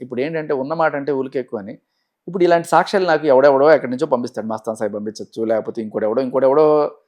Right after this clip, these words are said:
ఆ, ఆ ఇస్నాపూర్లో వాళ్ళు కూడా కొంతమంది నాకు ఫోన్ చేసి చెప్పిన వాళ్ళు కూడా ఉన్నారు, "ఇక్కడ ఒక పొలిటీషియన్ కూడా ఇట్లాగే చేసిందని" ఏవో చెప్తుంటారు.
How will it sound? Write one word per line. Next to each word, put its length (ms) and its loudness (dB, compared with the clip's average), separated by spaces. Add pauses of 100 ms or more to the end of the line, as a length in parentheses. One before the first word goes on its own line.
(340)
ఆ, 480 6
ఆ 60 4
ఇస్నాపూర్లో 540 4
వాళ్ళు 160 8
కూడా 120 4
కొంతమంది 340 -4
నాకు 180 -2
ఫోన్ 280 -6
చేసి 200 -8
చెప్పిన 160 -10
వాళ్ళు 180 -6
కూడా 180 -6
ఉన్నారు, 240 -16 (140)
"ఇక్కడ 140 -4
ఒక 140 -4
పొలిటీషియన్ 420 -8
కూడా 140 -6
ఇట్లాగే 200 -10
చేసిందని" 420 -10
ఏవో 140 0
చెప్తుంటారు. 420 -4